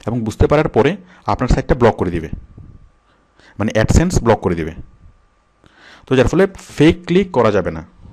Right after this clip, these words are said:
এবং কোনো ধরনের কোনো আনএক্সপেক্টেড কনটেন্ট ওয়েবসাইটে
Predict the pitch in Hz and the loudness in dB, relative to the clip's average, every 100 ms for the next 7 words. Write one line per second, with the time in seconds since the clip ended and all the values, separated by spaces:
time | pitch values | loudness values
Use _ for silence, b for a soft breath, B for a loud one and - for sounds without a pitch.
0 | - _ _ _ b b b b - 110 | -20 _ _ _ b b b b -8 -4
1 | 117 113 120 131 143 147 135 156 147 113 | -4 -2 -2 0 -2 -2 -2 -2 0 0
2 | 113 - - - 151 - - 120 101 110 | 2 2 0 0 0 0 0 0 0 0
3 | 90 - - - - - _ _ _ _ | -2 -2 -2 -4 -20 -20 _ _ _ _
4 | _ - B B B 107 113 - 139 185 | _ -20 B B B 0 2 0 0 -2